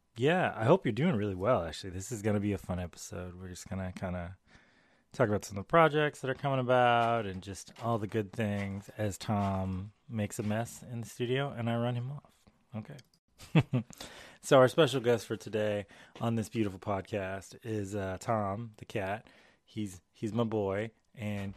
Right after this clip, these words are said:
he's particularly bad right now, so I am going to have to run him off.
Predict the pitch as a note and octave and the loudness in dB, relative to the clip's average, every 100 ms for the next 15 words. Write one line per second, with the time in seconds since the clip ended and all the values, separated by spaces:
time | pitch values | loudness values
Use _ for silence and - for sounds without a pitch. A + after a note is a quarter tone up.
0 | - _ - A#2+ - - C3 - A2 G#2 | -14 _ -6 -6 -6 -4 -4 -2 -2 0
1 | G#2 G2 F#2+ G2 G2 G2 F#2+ A2+ A#2 F#2+ | 0 0 -2 -6 -6 -8 -8 -8 -8 -8
2 | F#2+ G2 F#2+ F#2 F#2+ F#2+ - F#2+ F#2 F#2 | -6 -6 -6 -4 -4 -6 -6 -6 -4 -2
3 | G#2+ E2+ F#2 B2 | -2 -4 -8 -12